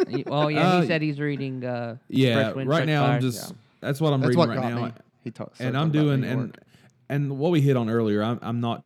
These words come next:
Speaker 2: trying to do the multiple books at one time 'cause I did get way too sidetracked with it. Uh, so right now I'm just doing one book, and, uh, you know, I'll do some devotionals, um, and some stuff on the, on the YouVersion, um, and I'm digging into, um, uh, some,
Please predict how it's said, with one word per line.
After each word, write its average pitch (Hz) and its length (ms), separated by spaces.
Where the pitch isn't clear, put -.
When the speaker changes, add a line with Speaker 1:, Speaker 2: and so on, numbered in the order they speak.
Speaker 2:
trying 104 380
to 98 60
do 101 200
the 95 100
multiple 98 340
books 98 240
at 80 60
one 98 160
time 95 300
'cause 95 160
I 95 100
did 95 400
get 95 240
way 98 200
too 98 200
sidetracked 95 520
with 95 220
it. 95 220
Uh, 95 220
so 104 160
right 113 240
now 113 160
I'm 110 100
just 113 300
doing 98 480
one 117 300
book, 104 400
and, 98 300
uh, - 160
you 107 80
know, 95 140
I'll 117 160
do 104 140
some 98 220
devotionals, 95 760
um, 92 460
and 92 180
some 101 160
stuff - 260
on 92 160
the, 87 180
on 98 80
the 95 200
YouVersion, 90 380
um, 90 300
and 90 100
I'm 101 120
digging 98 240
into, 92 680
um, 90 400
uh, 82 120
some, 95 300